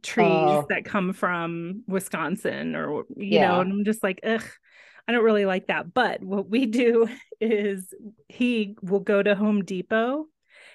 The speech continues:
Speaker 1: and
Speaker 2: Mm-hmm.
Speaker 1: ask for the cut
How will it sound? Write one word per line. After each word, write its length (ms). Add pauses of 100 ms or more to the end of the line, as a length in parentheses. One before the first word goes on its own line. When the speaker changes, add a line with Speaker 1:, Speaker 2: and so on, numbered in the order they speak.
Speaker 1:
and 160
Speaker 2:
Mm-hmm. 80
Speaker 1:
ask 340
for 140
the 480 (220)
cut 600